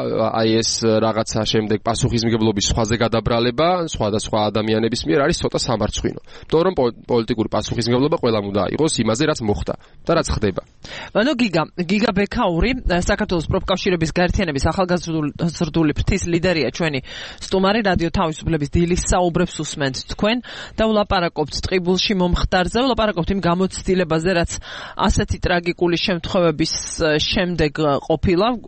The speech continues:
Speaker 2: გულისხმობ, მ, ე, გამოცდილებას, გამოძიებისა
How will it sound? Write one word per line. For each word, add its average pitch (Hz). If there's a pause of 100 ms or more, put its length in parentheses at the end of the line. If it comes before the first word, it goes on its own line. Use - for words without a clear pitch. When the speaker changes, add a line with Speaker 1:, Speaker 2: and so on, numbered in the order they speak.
Speaker 2:
გულისხმობ, 180
მ, - (580)
ე, 156 (260)
გამოცდილებას, 170
გამოძიებისა 190